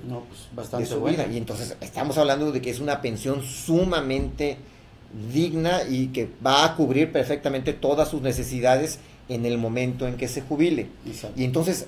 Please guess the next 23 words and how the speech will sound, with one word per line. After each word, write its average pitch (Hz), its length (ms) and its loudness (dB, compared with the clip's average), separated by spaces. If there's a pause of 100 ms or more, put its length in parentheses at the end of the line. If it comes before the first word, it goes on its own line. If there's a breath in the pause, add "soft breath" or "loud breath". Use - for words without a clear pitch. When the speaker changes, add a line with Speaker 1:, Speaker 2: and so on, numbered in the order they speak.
Speaker 2:
creemos 156 500 2
que 151 100 -2
vale 156 220 6
la 147 120 8
pena 139 180 0
hacer 156 140 0
el 156 60 2
esfuerzo. 143 240 -2
Pero 127 100 2
bueno, 135 140 0 (580 loud breath)
no 139 160 0
nada 175 220 2
más 165 240 0
eso. 185 300 2 (220)
<clears throat> 135 260 -2
El, 120 280 0
en 120 300 0
el 127 320 0
caso 214 320 6
del 190 180 2
gobierno 156 560 6
del 170 180 2
estado, 151 440 4